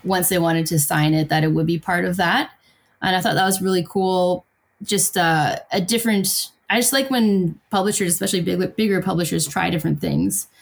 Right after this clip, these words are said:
And so it seemed like this was an opportunity for Hasbro to try out a few different ideas that maybe they otherwise wouldn't be able to publish, try a few, like, more innovative, different kind of things from smaller designers.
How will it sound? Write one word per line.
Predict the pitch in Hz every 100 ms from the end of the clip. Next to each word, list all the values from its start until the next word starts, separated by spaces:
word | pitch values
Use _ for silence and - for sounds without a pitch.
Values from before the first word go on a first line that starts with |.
| - _ _ -
And | 185 170
so | 190 170 165
it | 160
seemed | 180 202 190
like | 170
this | 175
was | 175 175
an |
opportunity | 165 160 160 185 175 170
for | 160 160
Hasbro | 156 156 180 175 -
to | 180 170 160 - _ _ _ _ _
try | - 220 247
out | 226
a |
few | 254 220
different | 165 196 208 202
ideas | 180 185 208 196
that | 185 -
maybe | 175 175 180 180 175
they | 175
otherwise | 165 170 165 160 170
wouldn't | 185 180
be | 165 170
able | 185 190
to | 185
publish, | 190 180 185 190 -
try | - 180
a | 160
few, | - - 151 _ -
like, | 185
more | 185 175
innovative, | - 214 196 202 202 202 190 -
different | 220 220 208
kind | 196 196
of |
things | 190 202 196 190
from | 165 165
smaller | - 170 170 175 180 - - - -
designers. | 170 165 160 165 165 175 190 -